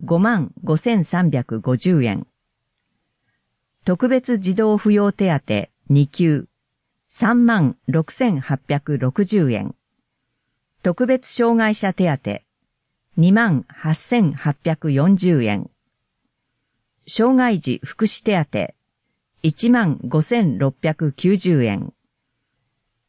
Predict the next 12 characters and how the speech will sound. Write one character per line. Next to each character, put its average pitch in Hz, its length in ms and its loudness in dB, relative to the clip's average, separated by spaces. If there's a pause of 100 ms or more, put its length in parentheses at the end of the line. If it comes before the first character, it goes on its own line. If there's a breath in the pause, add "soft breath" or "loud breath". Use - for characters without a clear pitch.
(300)
経 233 220 0
過 233 140 -4
的 202 420 -6
福 - 220 -4
祉 - 180 -4
手 185 220 0
当、 - 260 -6 (1120)
一 226 280 0
万 214 340 2
五 127 180 -2
千 180 360 0
六 135 120 0